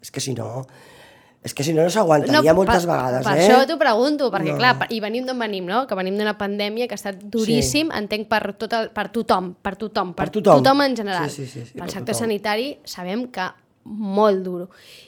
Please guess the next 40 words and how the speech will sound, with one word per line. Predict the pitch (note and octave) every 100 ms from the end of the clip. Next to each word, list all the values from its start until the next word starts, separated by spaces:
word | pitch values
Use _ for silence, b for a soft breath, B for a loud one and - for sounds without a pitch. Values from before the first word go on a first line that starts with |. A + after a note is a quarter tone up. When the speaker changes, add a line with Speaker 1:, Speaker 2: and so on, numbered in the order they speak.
| _
Speaker 2:
I, | C4 A3 G3 -
i | A3
en | F#3
el | F#3
cas | G3+
de | A3+
les | A3+ G#3
infermeres | G#3+ G3+ G3 G#3+ A3 F#3 -
i | F#3+
en | D#3+
l'atenció | E3+ F#3 F3+ G#3
primària, | F#3 F#3+ F#3+ G3 F#3+
que |
ha | F#3
estat | F#3 F#3
una | E3+
cosa | D#3+ F3+ F#3 F3+
molt, | E3+ F3+ F3+ F3+
eh, | G3 F3 E3+ E3 E3 F3
feixuga, | A3 - G#3+ F#3+ A3+
no? | A3 A#3+ G4+
Tot | A3 G3
i |
que | G3+
s'ha | F3+ G#3 A3
parlat | D4 C4+
molt | A#3 G#3
dels | F3+ F#3+
hospitals, | G3 G#3 G3+ A3+ C4+ A3
menys | G#3 G#3+
de | G#3
l'atenció | F3+ F3+ F3 F3+
primària, | E3+ E3 D3+ G3+ A3
Speaker 1:
Sí, |
Speaker 2:
però | D#3
Speaker 1:
va | D#3+
haver | F#3
Speaker 2:
els | G3
Speaker 1:
un |
moment, | F#3 F#3+ F#3